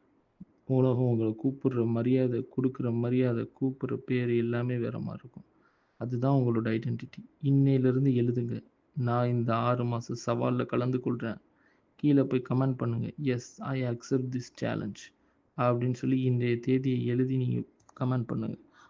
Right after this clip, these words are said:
ஆறு மாசத்துக்கு பிறகு இந்த வீடியோவை பாருங்க. அப்போ உங்களுக்கு எந்த நிலைமையில இருக்கீங்கன்றதை ம-, நான் எல்லா கமெண்ட்டையும் ஒண்ணு விடாம வாசிப்பேன், உங்களுக்கு ரிப்ளை பண்ணுவேன். இந்த வீடியோவை மீண்டும் மீண்டும் பாருங்க,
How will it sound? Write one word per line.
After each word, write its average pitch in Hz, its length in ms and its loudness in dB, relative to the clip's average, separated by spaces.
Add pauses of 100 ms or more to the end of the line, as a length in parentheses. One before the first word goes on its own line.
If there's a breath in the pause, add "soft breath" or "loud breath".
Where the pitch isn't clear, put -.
(140)
ஆறு 131 380 2
மாசத்துக்கு 131 600 -2
பிறகு 135 300 2
இந்த 120 160 2
வீடியோவை 120 420 0
பாருங்க. 123 420 -4 (640)
அப்போ - 380 -2
உங்களுக்கு 131 400 2
எந்த 131 220 2
நிலைமையில 127 520 2
இருக்கீங்கன்றதை 123 800 0
ம-, - 0 - (1300 soft breath)
நான் 123 260 8
எல்லா 131 280 10
கமெண்ட்டையும் 131 640 4 (300)
ஒண்ணு 139 240 6
விடாம 135 380 6
வாசிப்பேன், 151 640 -2
உங்களுக்கு 123 460 2
ரிப்ளை 135 220 0
பண்ணுவேன். 127 500 -2 (420 soft breath)
இந்த 127 220 4
வீடியோவை 143 440 8
மீண்டும் 143 320 6
மீண்டும் 135 300 4
பாருங்க, 120 480 -2